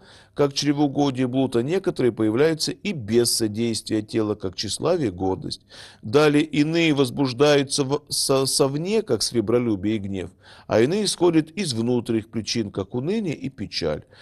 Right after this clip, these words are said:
Такого рода обнаружение действия страстей подает повод допустить в них еще два рода, деля их на плотские и душевные. Плотские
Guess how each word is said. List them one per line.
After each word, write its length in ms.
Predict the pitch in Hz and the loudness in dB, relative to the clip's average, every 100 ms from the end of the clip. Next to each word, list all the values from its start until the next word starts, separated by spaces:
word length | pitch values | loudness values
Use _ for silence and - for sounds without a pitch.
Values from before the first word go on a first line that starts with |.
| - - | -20 -12
Такого 380 | - 110 151 147 | -4 2 4 6
рода 240 | 170 151 147 | 4 6 4
обнаружение 680 | 139 147 127 156 147 143 | 4 0 2 2 2 0
действия 520 | 123 120 147 139 135 127 | -2 2 2 2 -4 -4
страстей 520 | 147 139 - 220 226 | -2 -2 -2 -2 -2
подает 480 | 123 107 113 110 - | 0 4 4 2 2
повод 340 | 185 156 113 | 2 2 0
допустить 680 | 107 - 107 - 175 196 - | -2 -2 -8 -6 -6 -6 -10
в 140 | 107 | -8
них 340 | 113 185 196 - | -4 -4 -6 -6
еще 440 | 170 - 123 113 | -2 0 2 2
два 240 | 101 110 110 | 0 -2 0
рода, 400 | 104 98 104 131 - - - - | -2 -2 -6 -8 -20 -20 -20 -12
деля 480 | 104 139 143 143 120 | 2 4 6 4 4
их 380 | - 120 101 | -2 -4 -4
на 120 | 110 107 | -4 -2
плотские 640 | 117 110 - 196 240 226 | 0 0 -2 -2 -2 -2
и 180 | - 180 | -4 -6
душевные. 720 | 143 123 - 104 98 95 95 | -4 -4 0 0 0 -2 -8
Плотские 760 | - 117 - - 208 233 220 | -2 -2 0 -4 -2 0 -2